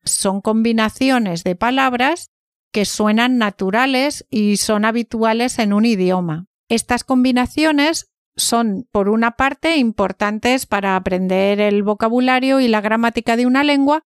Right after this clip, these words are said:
y también su uso adecuado contribuye a una comunicación más efectiva y más natural. Así que a la hora de hacer la prueba oral,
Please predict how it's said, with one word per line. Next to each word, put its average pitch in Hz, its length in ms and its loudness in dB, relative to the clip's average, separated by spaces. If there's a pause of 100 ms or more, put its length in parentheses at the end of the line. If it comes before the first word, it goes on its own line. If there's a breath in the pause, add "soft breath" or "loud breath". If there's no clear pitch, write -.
y 277 140 -2
también 285 680 0
su - 240 0
uso 254 320 0
adecuado 269 760 0
contribuye 220 920 0
a 214 100 2
una 220 320 0
comunicación 226 920 0
más 214 260 2
efectiva 190 760 -4 (280)
y 214 140 0
más 202 240 0
natural. 208 680 0 (320)
Así 202 260 -4
que 208 260 0
a 185 140 0
la 190 200 0
hora 214 300 0
de 214 140 0
hacer 220 400 0
la 185 240 -2
prueba 202 420 0
oral, 269 500 0